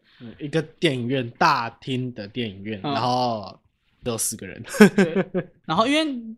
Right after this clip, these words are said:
Speaker 2: 其实这两个都，都是个，我们另外就是我跟我朋友去，另外两个是一对情侣，可能因为我们四个都很怕，所以我们就选择正，那个整个电影，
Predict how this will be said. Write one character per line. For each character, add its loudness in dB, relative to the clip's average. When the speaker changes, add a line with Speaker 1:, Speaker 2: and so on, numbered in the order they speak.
Speaker 2:
其 0
实 0
这 -4
两 4
个 -4
都， -2
都 -2
是 -4
个， -4
我 -2
们 0
另 0
外 2
就 -8
是 -8
我 -6
跟 -2
我 2
朋 -4
友 -2
去， -8
另 4
外 8
两 2
个 -6
是 -4
一 -2
对 0
情 -4
侣， -8
可 -2
能 4
因 2
为 0
我 2
们 -4
四 0
个 2
都 2
很 -2
怕， -4
所 0
以 4
我 0
们 0
就 0
选 -2
择 0
正， -2
那 -4
个 0
整 -4
个 0
电 2
影， -2